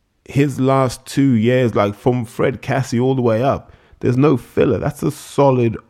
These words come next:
ass record. He's got a solid record. He's been in with people where you say, "Yeah,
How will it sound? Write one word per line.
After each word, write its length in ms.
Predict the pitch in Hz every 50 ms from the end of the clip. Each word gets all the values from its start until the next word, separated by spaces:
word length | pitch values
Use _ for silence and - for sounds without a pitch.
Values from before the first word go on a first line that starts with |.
| _ _
ass 380 | 120 113 113 113 104 - - -
record. 460 | - 76 92 139 - - - 73 69 -
He's 180 | - 120 117
got 140 | - 160 143
a 60 | 131
solid 420 | - - - 175 156 151 139 127 127
record. 360 | 127 120 117 - - 110 107
He's 180 | 117 120 117
been 300 | 101 104 127 151 147 139 - -
in 260 | - 135 156 160 160 147
with 180 | 135 117 -
people 280 | - 135 123 117 107 110
where 120 | 113 113
you 120 | 110 107 104
say, 360 | - - 117 104 104 104 104 - _ _ _ _ _ _ _ _ _ _ _ _ _ _ _ _ _ _ _ _ _ _ _ _ _ _ _
"Yeah, 460 | _ 90 87 82 78 76 80 - -